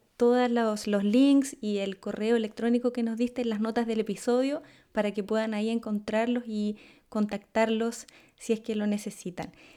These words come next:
Quisiera nuevamente darte las gracias por estar acá, también a todo el, el equipo, las personas que colaboran, eh, por tomarte el tiempo de, de contarnos un poco el trabajo que realizan y esta labor tan importante para nosotros de, de crear esta,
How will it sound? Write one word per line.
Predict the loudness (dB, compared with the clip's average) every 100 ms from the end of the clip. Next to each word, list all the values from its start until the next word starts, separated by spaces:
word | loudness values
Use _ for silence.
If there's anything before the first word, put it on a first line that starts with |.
| _
Quisiera | -6 0 2 2
nuevamente | 2 4 2 2 0
darte | 0 0 -2 -6
las | -6 -4
gracias | 0 0 -2 -6 -6 -6 _
por | -6 -4
estar | -4 -6 -4 -2
acá, | -4 -2 -2 0 -2 -2
también | 0 2 2
a | 0
todo | 0
el, | 0 0 -4
el | -8
equipo, | -10 -4 -2 0
las | -2
personas | -4 -6 -4 -4
que | -6
colaboran, | -4 -4 -4 -2 -2 0 -2 -4 -10 -20 -20 _ -6
eh, | -4 -2 -2
por | -4
tomarte | 2 2 2 -2
el | -4
tiempo | 0 2 2 0 -4
de, | -2 -2 -2
de | -2
contarnos | -4 -8 -2 2 2
un | 0 -4
poco | -4 -4
el | -6
trabajo | -6 -4 -4 -8
que | -4
realizan | -4 -2 -4 -4 -6 -8 -10 -20 0
y | 0
esta | 4 4
labor | 6 6 4
tan | 4 6
importante | 6 4 0 -2 0 2 2 2
para | 2 -2
nosotros | -2 -2 -2 0 -2 0
de, | -2
de | 0 -2
crear | 0 0 0
esta, | -2 -2 -4